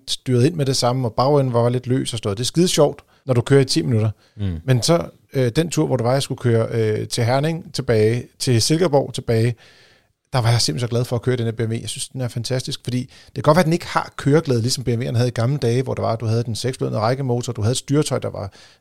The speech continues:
Speaker 1: var tungt og havde god vægt, og man sådan havde fornemmelse af, hvor du kørte hen af. Øh, det er lidt mistet i den her transition, øh, i i fireren. Men det synes jeg lidt, det gør egentlig ikke så meget.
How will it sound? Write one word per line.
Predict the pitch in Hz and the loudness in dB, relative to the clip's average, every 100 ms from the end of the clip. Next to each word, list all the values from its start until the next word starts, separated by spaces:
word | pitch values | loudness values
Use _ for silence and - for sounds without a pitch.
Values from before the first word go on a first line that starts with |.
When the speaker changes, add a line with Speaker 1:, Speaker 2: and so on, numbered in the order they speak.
| - | -12
Speaker 1:
var | 104 | -10
tungt | - 165 175 165 | 0 2 2 -4
og | 131 | -2
havde | 110 107 | 0 0
god | 165 147 | 0 4
vægt, | 143 - - | 2 2 -4
og | |
man | 110 | -4
sådan | 104 117 | -2 0
havde | 113 135 | 0 0
fornemmelse | - 131 160 131 | -2 -4 -2 -4
af, | |
hvor | 113 | -4
du | 104 | -4
kørte | 98 | -2
hen | 110 180 | 0 0
af. | 120 - _ _ _ _ _ | -2 -8 _ _ _ _ _
Øh, | 123 | 0
det | 107 98 - - | 0 -2 -10 0
er | 170 | 4
lidt | 170 | 6
mistet | 147 143 170 - _ | 6 4 2 -4 _
i | 131 | -6
den | 127 113 | -2 0
her | 120 107 | -2 -4
transition, | - 117 110 131 - 101 - | -4 -4 -2 -4 -4 -6 -2
øh, | 120 107 104 | 0 2 0
i | 113 107 113 123 | -2 -4 -4 -6
i | |
fireren. | - 107 107 104 - - - _ _ _ - | -4 -2 0 -2 -8 -20 -20 _ _ _ -4
Men | 143 127 107 98 _ _ _ _ _ _ - | 2 4 2 -2 _ _ _ _ _ _ -10
det | 107 | -6
synes | - 113 | -4 0
jeg | 117 | 2
lidt, | 117 - - - _ _ _ - | 0 -2 -10 -18 _ _ _ -8
det | |
gør | 127 | 0
egentlig | 131 131 | 2 2
ikke | 131 | -2
så | 151 | -4
meget. | 147 | -6